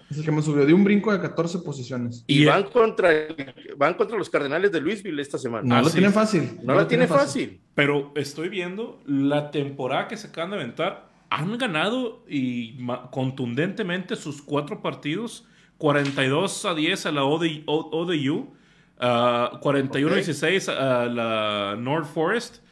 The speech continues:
Speaker 3: Florida State les ganan treinta y cinco catorce y a la de Virginia treinta y siete diecisiete. Están arrasando.
Speaker 2: Bueno.
Speaker 3: Ahí algo, la verdad, que no esperábamos de Wa-, Wake Forest, pero muy, muy buena temporada.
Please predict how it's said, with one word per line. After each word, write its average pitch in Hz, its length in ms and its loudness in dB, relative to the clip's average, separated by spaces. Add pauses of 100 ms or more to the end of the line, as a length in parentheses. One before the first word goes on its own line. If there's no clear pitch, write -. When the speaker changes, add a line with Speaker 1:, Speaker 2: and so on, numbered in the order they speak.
(760)
Speaker 3:
Florida 180 400 4
State 175 420 -2
les 143 180 -2
ganan 175 300 -4
treinta 151 320 -4
y 120 40 -2
cinco 156 320 -8
catorce 190 560 -4
y 151 140 2
a 147 60 4
la 143 120 4
de 139 100 4
Virginia 175 540 -2 (120)
treinta 143 340 -2
y 131 60 -4
siete 214 220 -8
diecisiete. 131 600 -8 (140)
Están 175 580 -4
arrasando. 120 760 -2
Speaker 2:
Bueno. 131 380 -10
Speaker 3:
Ahí 143 600 0 (300)
algo, 147 800 2
la 139 120 0
verdad, 151 360 0 (120)
que 160 100 -4
no 147 120 -2
esperábamos 180 540 0
de 151 60 -4
Wa-, 160 300 -2
Wake 156 220 -2
Forest, 208 400 -6
pero 127 340 -2
muy, 160 260 0
muy 165 200 -2
buena 151 380 -6
temporada. 139 540 -6